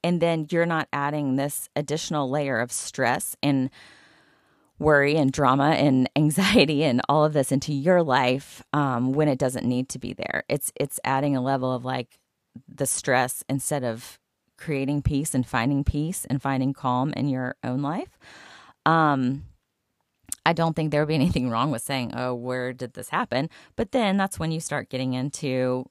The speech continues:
"Well, we're gonna be judging other people because we don't know the situation. We weren't there. We don't know what happened."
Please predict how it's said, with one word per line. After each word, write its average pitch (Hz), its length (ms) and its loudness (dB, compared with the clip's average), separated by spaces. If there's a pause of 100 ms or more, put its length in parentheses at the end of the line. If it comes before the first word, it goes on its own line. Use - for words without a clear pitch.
"Well, 135 180 -2
we're 127 120 -4
gonna 139 180 -4
be 131 260 -8
judging 147 400 -8
other 135 180 -4
people 147 640 -4
because 135 280 -10
we 139 80 -12
don't 190 140 -10
know 202 120 -6
the 165 60 -6
situation. 127 540 -12
We 156 100 -12
weren't 208 200 -16
there. 175 200 -10
We 170 60 -8
don't 151 120 -12
know 147 80 -8
what 185 100 -8
happened." 135 400 -10